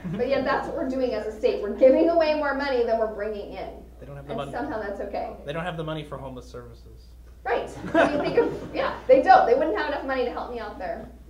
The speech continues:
Speaker 1: The other crazy thing is, you're gonna hear a lot, and it's a commercial right now for one of the politicians.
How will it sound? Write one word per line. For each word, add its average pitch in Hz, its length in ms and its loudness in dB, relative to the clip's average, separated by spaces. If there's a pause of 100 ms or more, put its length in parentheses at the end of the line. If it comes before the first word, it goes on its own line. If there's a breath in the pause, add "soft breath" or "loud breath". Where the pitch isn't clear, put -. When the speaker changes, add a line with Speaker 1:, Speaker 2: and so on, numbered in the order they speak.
Speaker 1:
The 294 100 0
other 392 220 2
crazy 311 320 0
thing 277 180 -2
is, 254 220 -2
you're 240 100 -8
gonna 254 140 -2
hear 277 140 -2
a 247 60 2
lot, 240 260 -2
and 208 100 -6
it's 202 120 -12
a 247 60 -10
commercial 269 460 -4
right 226 180 -2
now 240 180 -4
for 208 140 -10
one 214 120 -8
of 208 40 -10
the - 100 -14
politicians. 202 600 -12